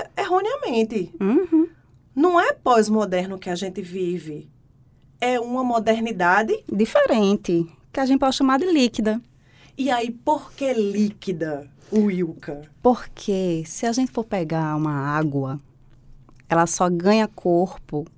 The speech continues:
Speaker 2: quando ela tá encaixada em algum lugar, em algum recipiente. Aqui temos uma garrafa de água e ela ch-, ganhou uma forma, a forma da garrafa. Joga ela no chão. Ela vai perder essa forma. Então, Bauman,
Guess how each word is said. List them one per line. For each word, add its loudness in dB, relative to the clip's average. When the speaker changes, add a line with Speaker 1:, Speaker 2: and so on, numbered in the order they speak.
Speaker 2:
quando 2
ela 0
tá -4
encaixada -2
em 4
algum 0
lugar, -4
em 0
algum 2
recipiente. -2
Aqui 4
temos 6
uma 6
garrafa 2
de 0
água 2
e 4
ela 10
ch-, -2
ganhou 6
uma 6
forma, 4
a 2
forma 4
da 0
garrafa. -4
Joga 4
ela 2
no 2
chão. -6
Ela 2
vai 2
perder 0
essa 0
forma. -6
Então, 6
Bauman, 6